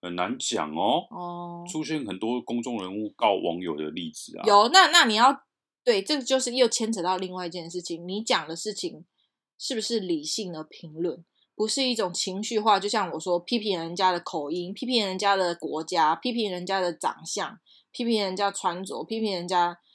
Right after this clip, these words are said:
Speaker 2: 哩哩扣扣，就不是针对事实在评论。
Speaker 1: 嗯。
Speaker 2: 如果你今天就是，
Speaker 1: 嗯。
Speaker 2: 诶，那个，呃，中年妇女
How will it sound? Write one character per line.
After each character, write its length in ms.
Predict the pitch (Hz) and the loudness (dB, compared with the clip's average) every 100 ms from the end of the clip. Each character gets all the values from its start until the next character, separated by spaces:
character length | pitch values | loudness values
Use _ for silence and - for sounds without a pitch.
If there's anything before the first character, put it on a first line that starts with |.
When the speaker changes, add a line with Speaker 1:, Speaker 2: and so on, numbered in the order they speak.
| _ _ - | _ _ -8
Speaker 2:
哩 180 | 196 | -2
哩 80 | 226 | -2
扣 160 | 214 214 | 2 0
扣， 280 | - 135 135 | 2 -6 -2
就 140 | 254 | -4
不 180 | 226 185 | -2 -4
是 140 | 214 | -4
针 220 | - 190 | -4 -2
对 120 | 190 175 | 0 0
事 280 | - 190 | -2 -4
实 180 | 156 - | -4 -6
在 160 | 151 170 | -6 -6
评 180 | - 151 | -8 -18
论。 180 | 147 120 | -14 -12
Speaker 1:
嗯。 40 | 160 | 0
Speaker 2:
如 60 | |
果 120 | 254 | 2
你 60 | 208 | 2
今 100 | 214 | 0
天 80 | 220 | 0
就 120 | 233 | 0
是， 100 | 220 | -2
Speaker 1:
嗯。 60 | - - - | -6 -14 -6
Speaker 2:
诶， 100 | - | -4
那 120 | 320 339 | 0 4
个， 300 | 247 185 - _ _ _ _ _ _ _ _ | 6 4 0 _ _ _ _ _ _ _ _
呃， 440 | - 156 151 151 151 | -8 -4 -4 -4 -6
中 280 | - 247 262 | 0 0 2
年 220 | 202 202 | -2 -2
妇 260 | - 226 190 | -2 -2 -2
女 240 | 143 - | -8 -14